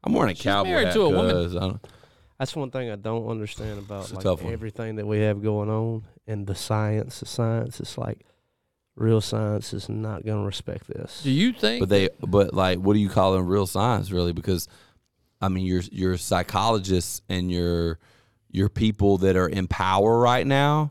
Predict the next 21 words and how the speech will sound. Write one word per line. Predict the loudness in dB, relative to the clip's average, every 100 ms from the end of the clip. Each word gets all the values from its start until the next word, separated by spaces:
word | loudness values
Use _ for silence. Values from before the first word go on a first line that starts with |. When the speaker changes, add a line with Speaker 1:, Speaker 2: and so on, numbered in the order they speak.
| -6
Speaker 3:
Are | -12
fucktards? | -6 -8 -6 -6 -6 -10 -6
Speaker 1:
are | 2 4 4
trying | 4 4 4
to | 4
respect | 2 2 2 0
it. | -8 _ _ _ _ _ _ _ _ _ _ _ _ -20 -20 -20 _
Speaker 2:
But | -14 -4
think | -4 -4
about | -8 -10
it, | -14 -20 _ _ _ _ _ _
right? | -2 -2 -2 -14 -6
Woman, | 0 0 0 -4 -16 _ _ _
used | -6 -6
to | 0
be | 2
a | 2
woman, | 2 -2 -4 -10 -6
now | -2 0
a |
man. | 0 0 -2 -6